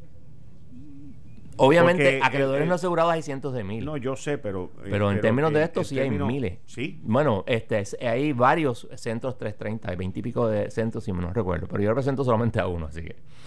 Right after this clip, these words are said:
Speaker 1: Entonces, otra cosa bien importante: posterior a,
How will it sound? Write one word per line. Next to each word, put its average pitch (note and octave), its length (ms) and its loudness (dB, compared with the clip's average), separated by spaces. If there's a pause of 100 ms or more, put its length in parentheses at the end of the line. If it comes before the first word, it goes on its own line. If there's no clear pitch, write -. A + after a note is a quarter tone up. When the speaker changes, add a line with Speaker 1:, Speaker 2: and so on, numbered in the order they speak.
(180)
Speaker 1:
Entonces, - 180 0
otra D#3+ 200 2
cosa F#3 300 0 (360)
bien C3+ 460 -2
importante: B2+ 680 -2 (320)
posterior C#3+ 1000 4 (760)
a, A#2+ 640 2